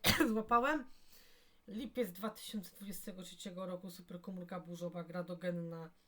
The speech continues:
z downburstem. Początkowo mogła dać tornado, na szczęście się rozmyło. I druga burza to był dwa tysiące dwudziesty czwarty rok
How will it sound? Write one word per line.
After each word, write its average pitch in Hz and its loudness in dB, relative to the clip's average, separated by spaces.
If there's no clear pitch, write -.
z 165 -4
downburstem. 170 -2
Początkowo 180 -2
mogła 170 0
dać 170 -2
tornado, 175 -4
na 165 -4
szczęście 170 -8
się 165 -8
rozmyło. 170 0
I 254 -8
druga 214 2
burza 214 0
to 214 -8
był 202 -8
dwa 202 -6
tysiące 208 -4
dwudziesty 208 -8
czwarty - -6
rok 196 -2